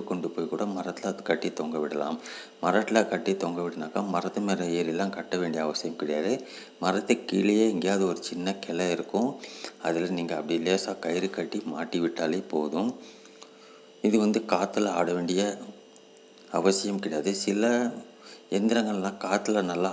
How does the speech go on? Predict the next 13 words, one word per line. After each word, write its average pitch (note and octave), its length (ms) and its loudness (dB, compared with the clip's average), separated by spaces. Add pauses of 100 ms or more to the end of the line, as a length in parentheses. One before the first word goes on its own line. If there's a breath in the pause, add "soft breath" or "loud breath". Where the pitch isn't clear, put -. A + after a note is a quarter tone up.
ஆடுற F2 300 0
மாதிரி E2+ 300 -6
தொங்க E2+ 260 -2
விடணும், E2+ 440 -2
ஆனா E2+ 320 -4
இது E2 260 0
அவசியம் F#2+ 480 0
கிடையாது. D2+ 400 0 (460 loud breath)
சின்ன A2+ 300 2
கிளையில G2 400 2
மாட்டி F2+ 320 -2
விட்டு F2+ 200 0
வந்துட்டாலே E2 580 0